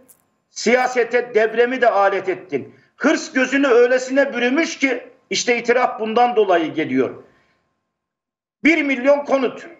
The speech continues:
bir milyon yüz bin konut yapılacak, dağıtılacak bir yılda, halka, vatandaşa verilecek. Ne verdin? Ne yaptın? Diyorum ya, her işleri yalana döndü.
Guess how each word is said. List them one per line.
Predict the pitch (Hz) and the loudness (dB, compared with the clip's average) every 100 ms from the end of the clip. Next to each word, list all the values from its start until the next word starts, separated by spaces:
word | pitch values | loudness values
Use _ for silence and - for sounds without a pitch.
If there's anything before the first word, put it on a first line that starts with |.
| _ 226 | _ -6
bir | 254 | -2
milyon | 247 220 247 | -4 -2 -2
yüz | 247 240 202 | 0 -2 -2
bin | 247 254 | -4 0
konut | 233 240 240 | -2 -2 2
yapılacak, | - - 156 147 202 208 - 196 | 2 2 0 2 0 0 -4 2
dağıtılacak | 208 202 196 170 160 214 220 - | 4 2 0 -4 2 0 0 -10
bir | 226 | -8
yılda, | 208 185 156 233 240 - - _ _ _ - | -2 -2 4 4 4 -6 -20 _ _ _ 2
halka, | 214 214 202 180 | 2 2 -2 0
vatandaşa | 196 208 202 180 - 240 | 0 0 0 -4 -2 0
verilecek. | 220 202 185 143 - - _ _ _ _ _ _ _ | 0 0 -4 -4 -8 -14 _ _ _ _ _ _ _
Ne | 220 339 | 2 4
verdin? | 302 - 208 - _ _ _ _ | 2 0 -6 -10 _ _ _ _
Ne | 147 262 | 0 2
yaptın? | 285 - - 90 _ _ _ _ _ _ _ _ _ | 2 0 -14 -20 _ _ _ _ _ _ _ _ _
Diyorum | 208 302 330 | 0 0 2
ya, | 262 | 2
her | 185 285 | 2 0
işleri | 311 - 240 254 | 0 0 0 4
yalana | 240 226 233 233 | 2 4 2 0
döndü. | 180 127 - | -2 -6 -12